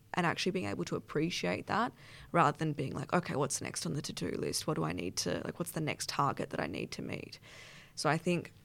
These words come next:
on a very, um, interlinked personal and professional level, it will be, success for me will be reaching a point where I am,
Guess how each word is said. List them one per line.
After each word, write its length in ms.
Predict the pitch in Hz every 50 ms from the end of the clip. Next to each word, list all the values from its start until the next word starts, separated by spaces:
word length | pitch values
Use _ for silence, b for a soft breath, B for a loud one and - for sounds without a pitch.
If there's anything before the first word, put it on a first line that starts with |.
| - -
on 120 | 170 -
a 60 | 170
very, 420 | 165 175 175 175 170 170 170 170 160
um, 280 | 170 160 156 165 - - -
interlinked 580 | 190 185 185 - 175 151 147 - - - -
personal 360 | - 170 160 151 - - 156
and 80 | 156 160
professional 840 | - - - 156 147 180 - - - 156 156 147 139 135 - - - - - - - - -
level, 500 | - 165 160 156 160 170 - - - -
it 100 | 95 -
will 140 | - 156 147
be, 400 | - - - - - 151 165 165 -
success 440 | - - - - - 190 - - -
for 60 | -
me 160 | 165 165 156
will 120 | 151 156 151
be 200 | - 160 151 151
reaching 380 | 147 147 - - - - 151
a 40 | -
point 300 | - - - 160 - -
where 160 | - 98 104
I 140 | 143 147 151
am, 260 | 147 147 151 147 -